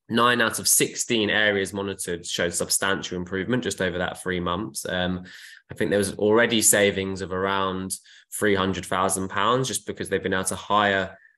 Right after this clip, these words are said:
for, for, for jobs that were never able to hire to,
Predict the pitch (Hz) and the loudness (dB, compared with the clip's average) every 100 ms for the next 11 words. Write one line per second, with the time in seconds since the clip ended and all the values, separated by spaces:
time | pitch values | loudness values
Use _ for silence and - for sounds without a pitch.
0 | _ - - - - 101 - 101 110 101 | _ -4 -4 -4 -2 -2 -2 2 2 4
1 | 110 85 98 92 95 90 95 95 104 101 | 2 2 2 2 0 -2 -6 0 0 0
2 | - | -4